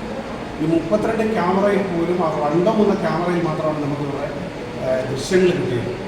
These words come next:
ആ കിട്ടാ-, കിട്ടിയത് തന്നെ ക്യാമറയിൽ ഇവർ നോക്കുന്നില്ല. വളരെ ഗോപ്യമായ രീതിയിൽ ഒരാൾ അതിൻ്റെ ഒന്നാം പ്രതിയും കരുതി മാസ്ക് ഒക്കെ വെച്ചിട്ട് ആണ് വന്നത്. ഏ, ക്യാമറ ഇവേഡ് ചെയ്ത് പോകുന്ന രീതിയിൽ ക്യാമറ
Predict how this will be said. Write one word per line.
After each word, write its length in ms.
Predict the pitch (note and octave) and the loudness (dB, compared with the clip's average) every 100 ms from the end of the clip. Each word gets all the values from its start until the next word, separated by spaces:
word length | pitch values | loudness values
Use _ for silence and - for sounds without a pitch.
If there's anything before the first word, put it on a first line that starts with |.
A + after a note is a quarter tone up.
| - - - - - | -8 -10 -10 -8 -2
ആ 200 | D3 D3+ | 0 0
കിട്ടാ-, 380 | D3 - F#3 | -2 2 2
കിട്ടിയത് 460 | - D3+ G3+ A3+ G#3+ | 2 -2 -2 0 2
തന്നെ 320 | F3 F#3 G#3+ | 4 4 2
ക്യാമറയിൽ 380 | E3+ E3 F3+ F#3+ | 0 0 0 2
ഇവർ 220 | E3+ E3 | 2 2
നോക്കുന്നില്ല. 400 | D3+ D3+ D3 A#2 A#2 - - - | 0 0 -2 -2 -4 -8 -8 -4
വളരെ 560 | C#3+ D#3 F3+ F3 - C3 | 0 2 4 2 2 0
ഗോപ്യമായ 460 | D3 F3+ E3+ D#3+ | 0 0 0 0
രീതിയിൽ 440 | D#3 D#3 D3 C#3+ F#3 C3+ | 0 -2 -2 -2 -4 -2
ഒരാൾ 160 | C#3 D3+ | 0 0
അതിൻ്റെ 320 | D3 C#3 C#3 | 0 0 0
ഒന്നാം 220 | D3 D#3+ | 0 0
പ്രതിയും 260 | D3+ D#3 D3 | -2 -4 -4
കരുതി 420 | C3+ C3+ C3+ - | -4 -2 -4 -4
മാസ്ക് 300 | C3+ C#3+ - | -4 -4 -4
ഒക്കെ 100 | B2+ | -4
വെച്ചിട്ട് 500 | - C3+ C#3 - A3+ C3+ | -4 -4 -4 -4 -4 -4
ആണ് 180 | C3+ | -4
വന്നത്. 320 | B2 A#2 - - - - - - - - | -2 -2 -4 -6 -8 -10 -10 -10 -10 -6
ഏ, 60 | - - | -6 -2
ക്യാമറ 320 | - E3+ F#3 | 0 2 4
ഇവേഡ് 340 | F#3+ D#3+ F#3+ | 4 4 4
ചെയ്ത് 300 | G3+ F#3 F3+ | 6 6 6
പോകുന്ന 260 | E3+ E3+ E3+ | 4 4 4
രീതിയിൽ 360 | E3 D3+ D3+ D3+ | 2 0 -2 0
ക്യാമറ 300 | D#3 E3+ | 0 0